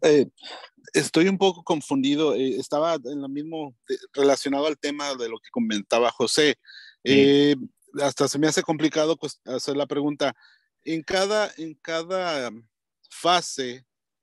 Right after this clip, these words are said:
Speaker 1: eh, hay un nivel de desarrollo, eh, diferente también para, para cada raza o subraza. Ahí fue donde ya me confundí.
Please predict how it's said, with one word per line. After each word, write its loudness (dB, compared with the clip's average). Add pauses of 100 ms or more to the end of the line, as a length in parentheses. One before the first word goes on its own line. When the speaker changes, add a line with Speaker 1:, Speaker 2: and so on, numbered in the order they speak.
(120)
Speaker 1:
eh, -2 (200)
hay 2
un 4
nivel 6
de 4
desarrollo, 0 (440)
eh, -4
diferente 2
también 0
para, 0
para -6
cada -4
raza -8
o -4
subraza. -8
Ahí 0
fue 2
donde 4
ya 4
me -10
confundí. -10